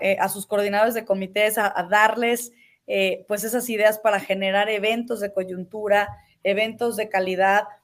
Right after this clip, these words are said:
Si ustedes ven que algo no está funcionando, acérquense, por favor, también con nosotros, porque la idea, les digo, pues es que generemos valor entre todos. Entonces, acérquense con nosotros, estamos atentos y dispuestos a escucharlos. Eh, igual lo que hacemos bien, me encantará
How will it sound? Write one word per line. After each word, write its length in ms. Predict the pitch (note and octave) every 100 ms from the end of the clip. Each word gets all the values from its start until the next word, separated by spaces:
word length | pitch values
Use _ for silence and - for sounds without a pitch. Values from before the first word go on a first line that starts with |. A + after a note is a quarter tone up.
| _ _
Si 120 | -
ustedes 360 | A3 B3+ B3 B3+
ven 260 | A#3+ B3 A#3+
que 80 |
algo 580 | A3 A3 G#3+ A#3+ A#3+ - F#3+
no 180 | G#3+
está 160 | A#3+ B3+
funcionando, 760 | B3 G#3 G3+ G3+ G3+ G#3 A3+ -
acérquense, 680 | F3+ F3+ B3 A#3+ B3+ C4 B3
por 180 | C4 B3+
favor, 260 | F#3 F#3+
también 260 | A3 G#3+ G3
con 160 | A3
nosotros, 640 | G3+ F3 F#3 F3+ G3 B3 - _ _ _ -
porque 300 | G3+ G3 G3
la 160 | F#3
idea, 200 | F#3 G3+
les 200 | A#3 G#3
digo, 260 | F3+ G3+ G3
pues 140 | F3
es 140 | F#3 F#3+
que 120 | G#3+
generemos 580 | G3 F3+ F3 F#3+ G3+ F#3
valor 300 | F3 F3 G3
entre 240 | G3 E3+
todos. 420 | - F#3 F#3+ G3
Entonces, 600 | E3+ E3 F#3 F3+ G#3 G3 - _ _ _
acérquense 580 | F#3+ F#3+ A3 B3+ A#3+ A#3
con 140 | G3
nosotros, 500 | F#3 G3+ G3+ G#3+ A#3
estamos 600 | F#3+ - G3+ G#3+ A3+ - -
atentos 500 | F#3 - G#3+ A3 A3
y 60 |
dispuestos 480 | F#3+ D#3 G3 G3 G#3
a 40 | F#3+
escucharlos. 760 | - E3+ - G3+ G3+ A3 A#3+ - _ _ _ _
Eh, 280 | G3+ G3 -
igual 360 | G#3+ F#3 A3+ B3+
lo 100 | C4
que 80 | G3+
hacemos 360 | G3 A3+ A#3
bien, 520 | F#3+ A3 A3 A#3+ C#4 -
me 140 | F#3
encantará 680 | F3+ F#3 F#3 F#3 G3 G#3+ A#3